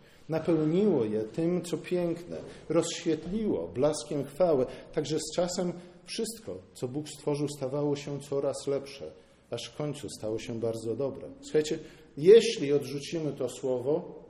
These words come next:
jeśli odrzucimy zatem Chrystusa, to nasze życie prędzej czy później pogrąży się z powrotem w chaosie. I dlatego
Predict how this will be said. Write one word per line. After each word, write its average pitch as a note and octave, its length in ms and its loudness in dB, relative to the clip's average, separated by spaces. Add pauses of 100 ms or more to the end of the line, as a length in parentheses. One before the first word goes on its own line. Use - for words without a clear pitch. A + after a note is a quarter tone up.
jeśli D3 260 -2
odrzucimy D3+ 480 -2
zatem C#3 320 -4
Chrystusa, B2 640 -10 (680)
to A#2 60 -10
nasze C#3 260 -4
życie C#3 300 -4
prędzej C3 400 -6
czy - 100 -16
później F2 580 -8 (720)
pogrąży A#2 460 -4
się A#2 220 -6
z - 100 -12
powrotem G2+ 600 -6 (400)
w - 60 -20
chaosie. G2+ 540 -4 (760)
I F3+ 60 -8
dlatego D3 540 -2